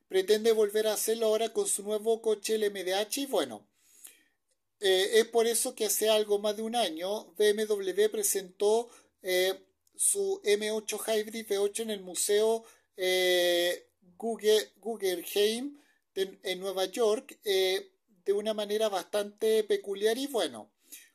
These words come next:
completamente desnudo, sin pintar, eh, r-, develando así que, eh, su carrocería es pura fibra de carbono, algo muy co-,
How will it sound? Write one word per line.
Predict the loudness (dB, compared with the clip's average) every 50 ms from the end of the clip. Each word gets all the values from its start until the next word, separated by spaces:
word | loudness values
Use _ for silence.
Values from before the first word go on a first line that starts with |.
| _ -14
completamente | -14 -10 0 2 2 2 2 0 -2 -2 -4 0 0
desnudo, | 0 0 0 -4 -4 -2 -2 -2 -2
sin | -2 -4 -6 -8 -8
pintar, | -10 -12 -12 -12 -4 0 4 4 4 4 2 0 -8 -14 -16 -20 -20 _ -4
eh, | 0 2 2 2 0
r-, | -2 -8 -10 _ _ _ _ _ _ _
develando | -6 -4 -2 0 2 2 2 2 2 0 -2
así | -2 -2 -4 -6 -8 -8
que, | -2 2 2 4 4 2 0 -2
eh, | 0 2 2 4 2 2 0
su | 0 -2 -2
carrocería | -2 -4 -2 -2 -4 -6 -4 -4 -6 -2 -2 -2
es | -2 -2
pura | -4 -6 -4 -2 -2 -2
fibra | -4 -6 -6 -4 -4 -4
de | -2
carbono, | -2 -4 -4 -2 0 0 0 0 -2 -4 -6 -6 -4 -4
algo | -4 -2 2 2 4 4 4 2 -2 _ _ _ _ -20 -20 -20 -20 _ _ _ -8
muy | -2 -2 -2 -2
co-, | 2 0 0 0 0 -6